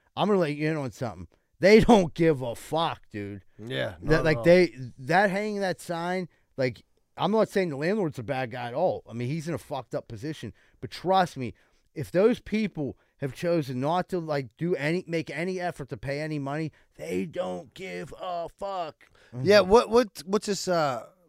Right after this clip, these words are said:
Speaker 2: you know, residence look like? Is it, it ain't, it ain't like, uh, the fucking, uh,
Speaker 1: It's a
Speaker 2: Waldorf
Speaker 1: decent
Speaker 2: Astoria by
Speaker 1: No, it's a
Speaker 2: any
Speaker 1: nice
Speaker 2: means.
Speaker 1: building.
Speaker 2: Oh, it is?
Speaker 1: Yeah, it's a decent apartment building. I mean, people just aren't paying rent, and I think, like,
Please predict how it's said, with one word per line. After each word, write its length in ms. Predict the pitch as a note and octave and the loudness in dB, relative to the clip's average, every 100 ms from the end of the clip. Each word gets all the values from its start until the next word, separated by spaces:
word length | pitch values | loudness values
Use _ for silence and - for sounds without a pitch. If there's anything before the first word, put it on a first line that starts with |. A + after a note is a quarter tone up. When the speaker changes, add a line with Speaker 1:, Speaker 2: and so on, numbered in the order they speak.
| _ _ | _ _
Speaker 2:
you 100 | C#3+ | -8
know, 140 | B2+ A2 | -6 -4
residence 640 | A#2+ D#3 C3+ C#3+ C#3 - | 0 0 0 -6 -6 -2
look 220 | D#3+ D3 | -2 -2
like? 220 | A#2+ G#2+ - | -6 -8 -8
Is 180 | A2+ A2+ | -10 -6
it, 200 | C#3+ D#3+ | -4 0
it 0 | |
ain't, 200 | F3+ D#3 | 0 0
it 100 | E3+ | 0
ain't 200 | E3+ D3 | 0 0
like, 340 | C3+ C3 - C3+ | -2 -2 -4 -8
uh, 160 | A#2+ | -6
the 200 | A#2 A#2 | -8 -10
fucking, 520 | - C#3+ C3 B2 A#2 | -6 -4 -4 -6 -10
uh, 220 | A2 G#2 - - | -10 -12 -14 -10
Speaker 1:
It's 180 | E3 D3 | -2 6
a 40 | |
Speaker 2:
Waldorf 240 | E3+ - | 8 8
Speaker 1:
decent 180 | E4 D#3 | 6 2
Speaker 2:
Astoria 560 | C4 F3+ F#3+ A3 E3 C3 | 0 4 6 6 4 -2
by 140 | A2+ | 0
Speaker 1:
No, 160 | A#3+ D4+ | 4 4
it's 140 | - | 4
a 20 | F#3+ | 2
Speaker 2:
any 80 | |
Speaker 1:
nice 160 | F#3 G#3+ | 0 0
Speaker 2:
means. 180 | C#3+ G#2+ | -2 0
Speaker 1:
building. 320 | G#3 C#4+ D#3 | 0 0 4
Speaker 2:
Oh, 140 | F3 F3+ | 8 8
it 80 | D#3+ | 8
is? 300 | G3+ G#3 C#3+ | 4 2 -2
Speaker 1:
Yeah, 280 | G3+ D4 | 2 4
it's 140 | C4 D#3 | 2 -2
a 40 | |
decent 440 | C3 A3 - D3 - | -6 -6 -6 -12 -16
apartment 480 | B2 E3+ A#3+ B3+ D#3 | -8 -4 -2 -2 -4
building. 280 | E3 F#3+ | -4 -4
I 40 | E3+ | -4
mean, 240 | E3 D#3 - _ - | -6 -8 -12 _ -6
people 200 | F#3+ F#3+ | -2 -2
just 220 | F#3 - | -4 -2
aren't 180 | F#3+ F#3+ | -2 -2
paying 300 | - F#3+ E3+ | -4 -4 -4
rent, 200 | E3+ A#3 D3 | -4 -6 -6
and 40 | |
I 100 | C#3+ | -10
think, 260 | - F3+ D3+ | -8 -8 -4
like, 200 | D3 | -6